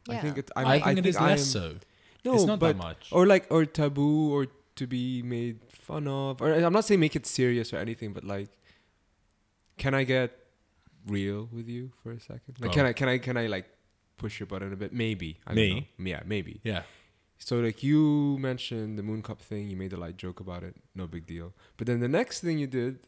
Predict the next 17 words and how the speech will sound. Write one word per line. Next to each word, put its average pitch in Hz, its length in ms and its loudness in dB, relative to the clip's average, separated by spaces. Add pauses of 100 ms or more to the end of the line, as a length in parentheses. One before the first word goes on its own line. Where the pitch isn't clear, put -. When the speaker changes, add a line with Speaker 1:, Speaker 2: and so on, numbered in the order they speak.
Speaker 1:
the, 117 120 -8
the 113 160 -6
first, 139 420 -6 (220)
the 107 100 -10
first, - 460 -8
like, 98 100 -8
comparison 113 580 -6
you 104 120 -8
got 101 400 -6
was 98 260 -8
a 104 80 -12
bin 104 280 -6
liner. 85 440 -10 (1500)
Speaker 3:
Yeah. 90 280 -4 (440)
Speaker 1:
You 120 100 0
Speaker 3:
No. 113 180 6
Speaker 1:
know? 117 220 -2